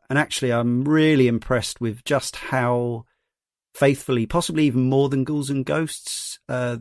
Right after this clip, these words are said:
they, Sega attempted to recreate game behavior in terms of where enemies appear and how they act and everything. It's like, it's clearly designed to be as faithful a port as possible. There's no,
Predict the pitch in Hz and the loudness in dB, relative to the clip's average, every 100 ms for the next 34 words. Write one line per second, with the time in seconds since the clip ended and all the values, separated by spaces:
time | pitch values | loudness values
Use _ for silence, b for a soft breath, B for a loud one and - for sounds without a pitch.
0 | 120 - 127 123 120 117 117 117 _ _ | -8 -2 0 0 -2 -2 -4 -8 _ _
1 | - 147 123 120 120 - 131 - 123 120 | -2 0 2 2 0 0 0 0 -4 -4
2 | 113 120 120 127 117 - 127 120 - 131 | -4 -4 -2 -2 -2 -2 -2 -2 0 0
3 | 131 127 147 143 160 160 - b b b | 2 2 0 0 -2 -4 -10 b b b
4 | b - 120 139 123 117 117 120 113 - | b -4 2 4 6 4 2 0 -4 -12
5 | _ _ 120 123 120 117 117 143 127 120 | _ _ 0 2 2 2 -2 0 2 4
6 | 117 110 - 143 135 131 127 - 127 113 | 2 -2 -2 2 4 4 2 -2 -2 -2
7 | 113 117 120 127 131 - - - 117 117 | -4 -4 -6 -2 -2 -2 -8 -4 -4 -2
8 | 120 135 127 - 139 120 - 135 - - | -2 0 0 -2 -2 0 0 -4 -8 -14
9 | b b _ - 156 139 123 120 131 120 | b b _ 4 4 6 2 2 2 2
10 | 110 117 123 117 110 - 135 123 - 123 | 0 0 0 0 -2 -2 2 2 0 -4
11 | 113 - 120 117 - 123 - 113 113 117 | -2 -4 -4 -4 -4 -4 -4 -6 -4 0
12 | 127 120 | 0 0